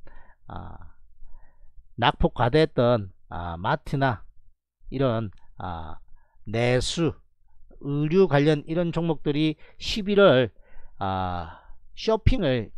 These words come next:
지속적으로, 아, 쇼핑이란-, <laughs> 랍니다. <laughs> 죄송합니다. 십일월 동안에 세일,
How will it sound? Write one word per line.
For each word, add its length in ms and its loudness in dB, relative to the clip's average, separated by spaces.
지속적으로, 680 2
아, 80 -2
쇼핑이란-, 600 8
<laughs> 480 -2
랍니다. 440 2
<laughs> 1300 4
죄송합니다. 520 2
십일월 640 4
동안에 320 2
세일, 560 0